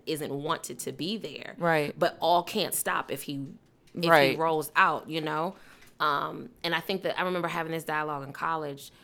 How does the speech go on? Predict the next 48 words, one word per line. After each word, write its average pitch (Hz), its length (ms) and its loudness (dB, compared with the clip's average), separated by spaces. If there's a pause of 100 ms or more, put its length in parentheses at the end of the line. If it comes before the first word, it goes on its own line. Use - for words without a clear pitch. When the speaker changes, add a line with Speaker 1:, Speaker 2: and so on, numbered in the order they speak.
(400)
Speaker 1:
of 156 120 0
being 165 140 2
in 170 60 2
the 160 100 0
room 170 180 -4
of 151 80 -4
some 147 160 -6
single 147 300 -6
mothers 151 380 -6
who 170 80 -10
were 143 140 -8
just 127 320 -16
bashing 135 580 -14
men, 123 220 -16
period. 139 520 -12
Well, 127 100 -14
men 147 280 -12
ain't 127 220 -14
this 147 260 -12
and 143 120 -14
men 143 120 -10
ain't 160 100 -4
Speaker 2:
Mm. 156 140 -4
Speaker 1:
that. 160 200 -4
And, 151 200 -8 (460)
you 202 100 0
know, 180 100 2
we 170 120 2
had 170 200 -2
to 143 220 -2 (280)
have 185 320 0
that 160 140 -2
courageous 156 340 -4
conversation 156 600 -6
to 147 100 -8
say, 147 300 -4
if 151 120 -6
your 165 300 0
man 151 300 -2
isn't 139 240 -8
that, 147 240 -6
you 156 40 -8
can't 175 300 -4 (180)
Speaker 2:
Right. 214 460 8
Speaker 1:
put 175 60 4
that 147 140 0
label 185 340 0
Speaker 2:
Mm-hmm. 196 340 2